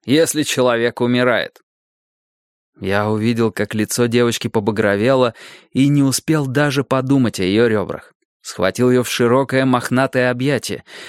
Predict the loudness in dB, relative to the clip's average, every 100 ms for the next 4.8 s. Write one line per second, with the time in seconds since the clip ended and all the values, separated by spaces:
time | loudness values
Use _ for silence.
0 | -8 0 4 4 4 2 2 0 -4 -8
1 | -6 -2 0 0 -2 -2 -4 -4 -2 -2
2 | 0 0 -2 -6 -4 -2 0 0 -2 0
3 | 0 2 2 2 0 0 -2 0 -2 0
4 | -2 -2 -2 0 0 0 -4